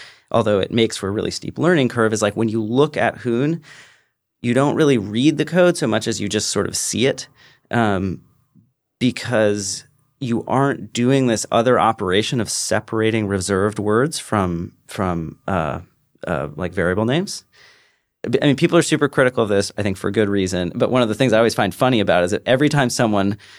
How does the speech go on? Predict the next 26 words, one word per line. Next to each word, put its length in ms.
wants 260
to 100
criticize 480
this, 140
they 120
act 240
as 100
if 140
they're, 100
like, 140
the 80
first 320
<laughs> 0
person 320
to 140
discover 640
that 140
this 180
is 180
weird. 280
We're 160
like, 160
"Yeah, 120
it's 140
weird. 240
It's, 180